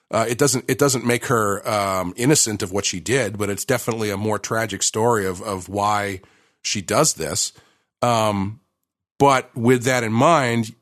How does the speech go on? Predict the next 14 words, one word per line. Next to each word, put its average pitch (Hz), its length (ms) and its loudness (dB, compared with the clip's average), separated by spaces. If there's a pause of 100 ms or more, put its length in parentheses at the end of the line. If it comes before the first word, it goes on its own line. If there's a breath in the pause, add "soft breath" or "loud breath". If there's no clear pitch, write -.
even 127 280 4
that, 131 440 2
I'm 123 300 4
not 123 280 2 (160)
totally 120 440 4
sure 120 400 2
how 113 180 0
that 107 320 -4
lines 113 340 -2
up 110 180 -6
with 101 120 -4
the 104 140 -4
other 90 120 -6
story. - 520 -2